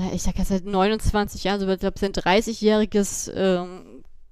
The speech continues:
Karrierejubiläum mittlerweile feiern kann und auch ein, sozusagen so ein, äh, A-Lister sozusagen <laughs> ist in Korea. Ähm, ich kenn ihn auch, um mal eine kleine Brücke zu Big Bang zu schlagen, er ist einer der besten Freunde von T O P von Big Bang und dadurch <laughs> kennt die, unterstützen sich gegenseitig immer wieder.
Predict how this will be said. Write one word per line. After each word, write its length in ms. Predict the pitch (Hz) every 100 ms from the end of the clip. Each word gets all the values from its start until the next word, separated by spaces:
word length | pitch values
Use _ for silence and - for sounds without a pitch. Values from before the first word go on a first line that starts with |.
| - - -
Karrierejubiläum 1160 | - 220 226 190 190 226 247 202 196 190 180 190
mittlerweile 480 | 185 185 175 185
feiern 440 | 185 - 185 175 214
kann 360 | - 190 202
und 240 | 202 85 - - - - -
auch 160 | 196
ein, 160 | 208 202
sozusagen 460 | - 202 - 190 185
so 80 | -
ein, 160 | 196 - 50 - - - - 143 - -
äh, 140 | 196
A-Lister 580 | 220 226 - 302 294 320 -
sozusagen 760 | - - 277 262 247 240 254
<laughs> 0 |
ist 280 | - - -
in 100 | 240
Korea. 540 | 233 240 233 226 233 269 - - - - -
Ähm, 460 | 220 240 214 220 - - - - - - - _ - - -
ich 120 | 302 -
kenn 160 | 320
ihn 120 | 302
auch, 80 | 254
um 80 | 269
mal 220 | 226 214
eine 60 | 208
kleine 200 | 214 202
Brücke 200 | 214 214
zu 140 | -
Big 140 | 185 180
Bang 180 | 185
zu 80 | 208
schlagen, 260 | 202 185 185
er 40 |
ist 100 | 185
einer 140 | 196 175
der 80 |
besten 260 | 165 175 190
Freunde 300 | - 180 175
von 260 | - 175 170
T 220 | - 269
O 40 |
P 280 | 294 - 294
von 200 | - 262
Big 220 | 226 -
Bang 400 | - 202 220 208
und 220 | 196 196
dadurch 280 | 190 190 226
<laughs> 0 |
kennt 300 | - 269 233
die, 140 | - 214
unterstützen 460 | 202 202 214 -
sich 140 | 208 -
gegenseitig 520 | 202 202 196 196 -
immer 220 | - 180
wieder. 220 | 196 202